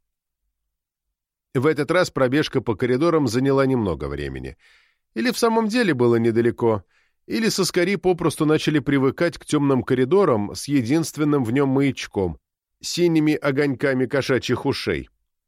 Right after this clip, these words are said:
И отсутствие страха позволяло времени течь свободно, а не тянуться смолой.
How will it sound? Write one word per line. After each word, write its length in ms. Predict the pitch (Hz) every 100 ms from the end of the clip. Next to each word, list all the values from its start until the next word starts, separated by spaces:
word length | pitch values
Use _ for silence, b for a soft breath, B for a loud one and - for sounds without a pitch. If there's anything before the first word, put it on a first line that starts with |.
| _ -
И 80 | 156
отсутствие 640 | 160 185 180 - 165 160
страха 400 | - 208 196 135
позволяло 580 | 143 117 151 165 170 139
времени 400 | 139 165 147 135
течь 320 | - 151 -
свободно, 640 | 135 147 143 113 87 92
а 60 | 101
не 120 | 110
тянуться 480 | 101 131 101 71 -
смолой. 600 | - 90 82 73 60 62